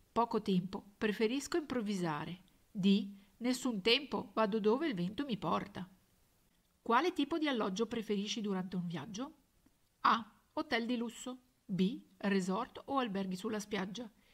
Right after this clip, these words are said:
C. Campeggio o rifugio in montagna. D. Bed and breakfast o alloggi locali. Cosa ti attira di più in un viaggio? A. Arte, storia e architettura.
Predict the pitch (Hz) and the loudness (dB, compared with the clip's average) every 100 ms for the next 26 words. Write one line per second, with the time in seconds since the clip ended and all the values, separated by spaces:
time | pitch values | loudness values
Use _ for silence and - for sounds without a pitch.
0 | _ - 233 330 - - 220 196 208 214 | _ -4 -2 -2 -4 -4 -2 0 0 0
1 | 339 - 202 185 180 226 302 226 165 208 | -8 -2 2 2 0 -4 -4 -6 -4 -2
2 | 226 214 190 - _ _ - 185 208 311 | -2 -4 -6 -8 _ _ -6 0 0 0
3 | - _ _ - 185 190 185 214 175 196 | -6 _ _ -6 -2 0 0 -2 -6 -6
4 | 277 285 - - 349 202 190 202 214 214 | -8 -10 -6 0 2 2 2 2 0 0
5 | 190 190 202 - - _ _ _ _ _ | -2 -2 -4 -8 -20 _ _ _ _ _
6 | _ _ - - _ - 214 208 214 254 | _ _ -20 -20 _ 2 2 4 0 0
7 | - 359 262 240 - 240 233 262 247 220 | 2 2 2 0 -2 -2 -2 -2 2 2
8 | 185 190 285 - _ _ _ - 208 180 | 0 -2 -4 -8 _ _ _ 2 2 2
9 | - - _ _ - 202 214 202 320 - | -6 -20 _ _ 2 2 2 -2 -6 -6
10 | - - 208 208 277 - 285 294 - 208 | -8 0 2 2 -2 -4 -2 0 -2 -6
11 | 214 - - 175 | -6 -4 -2 -2